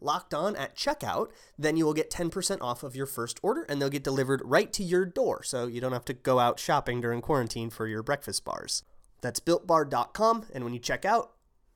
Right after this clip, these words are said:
promo code Locked On. Okay, so I don't have a ton of time to go over the roster, so it's gonna be really quick. I'm not gonna explain a lot of my decisions, but if you don't like one, please feel free to yell at me, at, at, yell at me on Twitter at Luke Braun N F L,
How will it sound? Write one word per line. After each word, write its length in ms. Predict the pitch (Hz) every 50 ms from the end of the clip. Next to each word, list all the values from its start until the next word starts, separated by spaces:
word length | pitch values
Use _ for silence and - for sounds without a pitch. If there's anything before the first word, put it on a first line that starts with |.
| _ _
promo 360 | - - 170 160 170 170 165 -
code 340 | - 139 135 131 131 131 131 -
Locked 440 | - 110 117 120 110 - - - - - -
On. 320 | 110 104 - - - - - _ _ _ _ _ _ _ - - _ _ _ _ _ _ -
Okay, 160 | 254 247 - 139
so 220 | - - 220 -
I 100 | - -
don't 320 | 196 180 247 285 339 285
have 160 | 233 240 233 208
a 60 | 175
ton 320 | - - - - 165 170
of 120 | 170 156 -
time 240 | - 143 135 131
to 60 | 127 120
go 140 | 123 120
over 100 | 120 110
the 80 | 110 113
roster, 340 | 110 107 104 104 - - 113
so 140 | - 147 151
it's 100 | 160 -
gonna 200 | - 311 320 294
be 100 | 269 262
really 180 | 226 214 185
quick. 220 | 165 - 151 135 -
I'm 80 | 143
not 140 | 156 160 160
gonna 160 | - 165 156
explain 520 | 151 123 151 - - - - 240 233 240 233
a 40 |
lot 180 | 220 202 180 175
of 80 | 160 160
my 100 | 160 151
decisions, 560 | 135 135 - - 339 294 202 190 208 269 254
but 160 | - 190 180
if 120 | 180 180
you 40 | 202
don't 160 | 196 202 196
like 220 | 185 220 269 - -
one, 160 | 185 185 214
please 280 | 208 - 302 220 156 -
feel 140 | - 165
free 160 | 165 - 190 175
to 60 | 156
yell 180 | 156 160 151
at 60 | 143 131
me, 180 | 123 113 117 -
at, 200 | - - - - -
at, 320 | 143 139 135 - - - -
yell 200 | - 156 175 156
at 180 | 127 135 - 131
me 160 | 127 156 185
on 220 | - 135 131 123
Twitter 260 | - - 135 127 151
at 180 | - 117 120 -
Luke 200 | 131 131 127 -
Braun 240 | - 131 127 127 123
N 160 | - 120 117
F 180 | 113 107 - -
L, 220 | 220 - - -